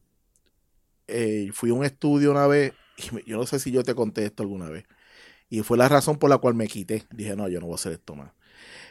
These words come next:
Eh, llego al estudio, "Mira, estoy aquí pa-", iba,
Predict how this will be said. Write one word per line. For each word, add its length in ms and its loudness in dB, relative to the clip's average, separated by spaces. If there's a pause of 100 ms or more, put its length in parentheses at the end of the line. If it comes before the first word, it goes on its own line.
(180)
Eh, 360 10
llego 220 12
al 80 12
estudio, 560 10 (1500)
"Mira, 400 6
estoy 340 0
aquí 280 4
pa-", 400 0 (140)
iba, 260 -2